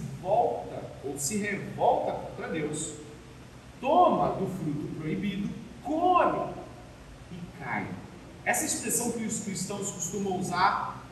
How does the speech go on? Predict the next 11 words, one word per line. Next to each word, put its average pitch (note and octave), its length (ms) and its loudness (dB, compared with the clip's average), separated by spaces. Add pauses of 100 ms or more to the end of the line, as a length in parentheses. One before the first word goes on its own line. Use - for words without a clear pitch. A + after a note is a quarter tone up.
pra F#3 320 4
deixar G3 400 2
clara G#3 340 4
essa - 240 0
condição. D#3 340 -2
Estava F#3+ 320 0
em F#3+ 60 4
uma G3+ 180 2
estatura A3 880 -2
e F#3 80 2
ele - 600 2